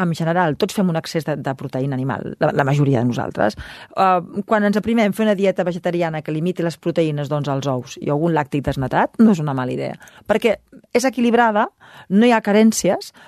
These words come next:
però, en canvi, s-, mm, pues eliminaràs aquelles coses que normalment són capritxets, no? Començant pel fuet i acabat <laughs> pel, pel forma-,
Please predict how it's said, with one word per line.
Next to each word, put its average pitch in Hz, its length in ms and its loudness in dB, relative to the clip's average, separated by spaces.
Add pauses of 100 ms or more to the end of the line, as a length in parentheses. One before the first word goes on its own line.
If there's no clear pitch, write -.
però, 262 240 4
en 247 80 2
canvi, 247 320 2
s-, 214 140 -4
mm, 185 340 0
pues 180 160 -2
eliminaràs 180 400 2
aquelles 185 240 0
coses 180 240 0
que 196 80 2
normalment 170 320 2
són 170 240 2
capritxets, - 640 -2
no? 233 120 -2 (500)
Començant 135 320 -4
pel 156 80 -4
fuet 156 320 2
i 180 80 4
acabat 143 260 2
<laughs> - 40 2
pel, - 240 -2 (100)
pel 220 160 0
forma-, 131 440 -2